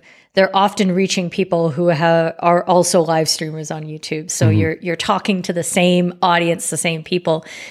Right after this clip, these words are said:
Speaker 1: And we kinda get into this whole trap where we think, "Well, everybody's live streaming, aren't they? Doesn't, everybody's got a Z V E ten." And <laughs> it just turns into this whole,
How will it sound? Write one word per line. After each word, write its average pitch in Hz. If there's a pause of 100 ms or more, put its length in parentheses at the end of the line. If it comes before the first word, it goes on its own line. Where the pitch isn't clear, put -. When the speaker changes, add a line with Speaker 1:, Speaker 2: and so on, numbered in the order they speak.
(160)
Speaker 1:
And 196
we 208 (180)
kinda 214
get 196
into 190
this 175
whole 175
trap 180
where 175
we 170
think, 170
"Well, 170
everybody's 175
live -
streaming, 175
aren't 185
they? 254
Doesn't, 185
everybody's 196
got 156
a 160 (500)
Z 214
V 180
E -
ten." 170
And 170 (100)
<laughs> -
it 220
just -
turns 220
into 202
this 180
whole, 185